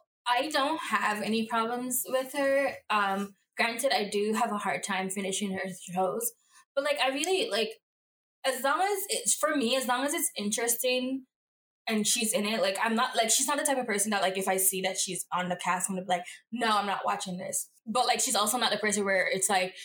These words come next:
if she's in it, I'm watching it. Like, it's just more so of, like, if, if it sounds interesting, I'll give it a go. So I've, I've watched, or I've either watched or watched and dropped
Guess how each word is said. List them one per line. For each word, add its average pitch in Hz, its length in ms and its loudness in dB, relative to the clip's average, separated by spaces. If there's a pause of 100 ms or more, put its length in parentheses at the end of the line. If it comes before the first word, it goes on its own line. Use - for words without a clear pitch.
(160)
if 208 100 4
she's 226 240 2
in 202 120 2
it, 170 140 2
I'm 185 120 0
watching 185 360 0
it. 175 180 -2 (440)
Like, 208 180 0
it's 220 120 4
just 247 180 2
more 220 140 0
so 196 240 2
of, 185 100 -2
like, 175 260 0
if, 185 200 2 (480)
if 220 220 0 (160)
it 196 220 -2
sounds 190 340 2
interesting, 180 480 -2
I'll 175 140 -2
give 180 120 -2
it 170 60 0
a 175 60 -2
go. - 180 -2
So 220 140 0
I've, 220 240 2 (320)
I've 277 380 -2
watched, 214 640 0 (560)
or 220 320 0 (260)
I've 220 100 0
either 254 240 2
watched 220 540 2
or 214 300 2
watched 208 360 2
and 208 220 0
dropped 190 420 0